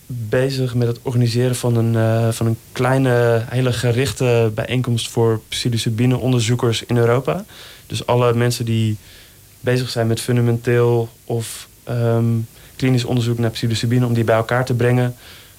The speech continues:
om die ook te trainen, ehm, door verschillende therapeuten. Je hebt een paar mensen die al wat meer ervaring hebben met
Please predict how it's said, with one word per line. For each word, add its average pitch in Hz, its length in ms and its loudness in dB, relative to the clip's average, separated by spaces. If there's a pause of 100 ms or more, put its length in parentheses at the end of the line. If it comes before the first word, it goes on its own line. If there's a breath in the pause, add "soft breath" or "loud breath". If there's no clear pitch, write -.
(120)
om 113 180 0
die 127 200 0
ook 123 220 0
te 123 120 -6
trainen, 120 640 0
ehm, 110 400 0 (180)
door 113 300 2
verschillende 113 460 -2
therapeuten. 123 720 -2 (120)
Je - 320 -10
hebt 107 100 -2
een 117 100 0
paar 123 200 2
mensen 127 340 0
die 117 180 0
al 110 240 0
wat 113 260 -6 (100)
meer 123 180 0
ervaring 120 380 0
hebben 117 400 0
met 110 260 -4